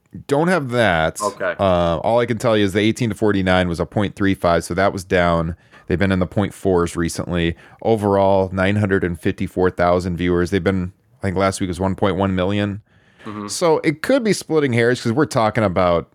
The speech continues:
Speaker 1: a hundred thousand viewers, give or take, from where they normally are. But they definitely took a dip this week. And so when you had that much television time, i-, it's gotta be disappointing,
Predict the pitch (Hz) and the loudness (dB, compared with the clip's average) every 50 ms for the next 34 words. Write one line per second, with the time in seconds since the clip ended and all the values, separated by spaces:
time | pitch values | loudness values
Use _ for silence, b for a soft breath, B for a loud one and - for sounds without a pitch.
0 | _ _ _ _ _ _ - 82 - - 104 98 95 98 95 82 _ - 85 82 | _ _ _ _ _ _ -18 -14 -2 -2 0 2 2 0 0 -2 _ -4 -2 0
1 | 85 90 92 90 92 87 82 87 85 85 90 87 82 95 92 82 90 85 - - | 0 0 0 -2 -4 -4 -4 -2 0 0 -2 -2 0 -2 -2 0 -2 -4 -2 -2
2 | 85 87 85 _ - _ - - 92 90 87 90 85 85 82 80 85 82 87 90 | -2 -2 -2 _ -18 _ -10 -8 -6 -4 -2 -2 0 -2 -2 -2 0 -2 -2 -2
3 | 92 95 95 92 87 87 87 90 92 - - 113 104 - 120 107 - _ 151 170 | -2 -2 0 0 2 2 2 0 0 0 -2 -2 0 0 -4 -4 -2 _ -2 -2
4 | 190 - - - 147 - - 135 110 107 76 98 95 - _ - - - - - | -2 -2 -2 -4 -2 0 -2 -4 -4 -2 -2 -2 -2 -2 _ -12 -14 -14 -12 -14
5 | - - _ - _ _ _ _ _ _ _ _ _ _ _ _ _ _ 101 104 | -16 -16 _ -20 _ _ _ _ _ _ _ _ _ _ _ _ _ _ 0 2
6 | 104 98 - - 117 107 98 98 95 95 92 87 82 98 101 104 110 117 107 101 | 2 0 -2 -2 0 0 2 2 2 0 0 0 -2 -2 -2 0 0 -2 0 0
7 | 120 123 131 123 104 117 120 95 104 107 - - - 135 127 143 160 131 104 90 | 0 0 0 0 0 -2 -2 0 -2 -6 -6 -6 -4 -2 0 0 2 0 0 -2
8 | 92 92 90 78 104 87 87 87 87 85 90 87 90 _ _ _ _ b b b | -2 -4 -2 -2 0 0 0 0 0 -2 -4 -6 -10 _ _ _ _ b b b
9 | b b b b - 135 160 180 - 139 - - 214 269 302 233 165 160 139 120 | b b b b -2 -2 -2 -2 -4 -4 -2 -2 0 2 2 0 0 0 0 0
10 | 127 110 - 95 - - 92 80 60 50 | 0 0 -2 -6 -4 -4 -4 -4 -6 -10